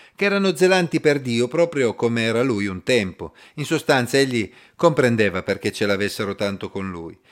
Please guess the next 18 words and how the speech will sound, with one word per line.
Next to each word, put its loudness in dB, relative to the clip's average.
Infatti -2
lui 0
stesso 0
si -2
era 2
comportato 0
nello -4
stesso -6
modo 4
in -4
passato. -6
Anzi, 2
nel 0
raccontare 2
la 4
sua -4
storia, 2
Paolo 4